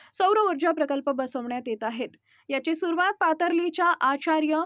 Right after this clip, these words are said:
भिसे गुरुजी शाळेपासून करण्यात आली. या शाळेमध्ये चार किलोवॅट क्षमतेचा सौर ऊर्जा प्रकल्प उभारण्यात आला आहे. त्यामुळे पूर्णपणे सौर ऊर्जेवर चालणारी ही कल्याण डोंबिवलीतील पहिली शाळा ठरली असून केडीएमसी आयुक्त डॉक्टर जाखड यांच्या हस्ते हा प्रकल्प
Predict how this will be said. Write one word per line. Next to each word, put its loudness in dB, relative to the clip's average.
भिसे 2
गुरुजी 2
शाळेपासून 0
करण्यात -4
आली. -4
या 2
शाळेमध्ये 2
चार 2
किलोवॅट 2
क्षमतेचा 0
सौर 0
ऊर्जा 0
प्रकल्प -6
उभारण्यात -6
आला -2
आहे. -2
त्यामुळे -4
पूर्णपणे 0
सौर 0
ऊर्जेवर 0
चालणारी -4
ही 2
कल्याण 2
डोंबिवलीतील 4
पहिली 0
शाळा -2
ठरली -4
असून -4
केडीएमसी -2
आयुक्त 2
डॉक्टर 2
जाखड 0
यांच्या -2
हस्ते -6
हा 0
प्रकल्प -4